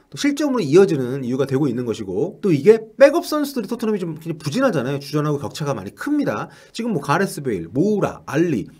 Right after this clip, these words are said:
결국에 이 선수들이 계속해서 올 시즌이든 아니, 올 시즌 끝나고든 아니면 겨울이든 떠날 거란 루머들이 도는 것도 이런 상황하고 무관치가 않은 거죠.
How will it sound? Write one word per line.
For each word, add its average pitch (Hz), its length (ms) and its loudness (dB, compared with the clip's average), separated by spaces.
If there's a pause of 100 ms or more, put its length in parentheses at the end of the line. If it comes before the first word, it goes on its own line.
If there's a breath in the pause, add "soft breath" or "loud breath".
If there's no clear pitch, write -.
(100)
결국에 247 300 6
이 170 60 0
선수들이 226 480 -2
계속해서 185 640 -4
올 143 160 2
시즌이든 160 540 -2
아니, 123 160 -6
올 135 100 -4
시즌 160 160 -4
끝나고든 202 480 -2
아니면 123 260 -6
겨울이든 123 520 -4 (240 loud breath)
떠날 254 240 -2
거란 247 260 -2
루머들이 202 460 2 (140)
도는 214 260 2
것도 127 580 -4
이런 175 160 -2
상황하고 180 380 -2
무관치가 151 420 -4
않은 113 160 -6
거죠. 95 300 -8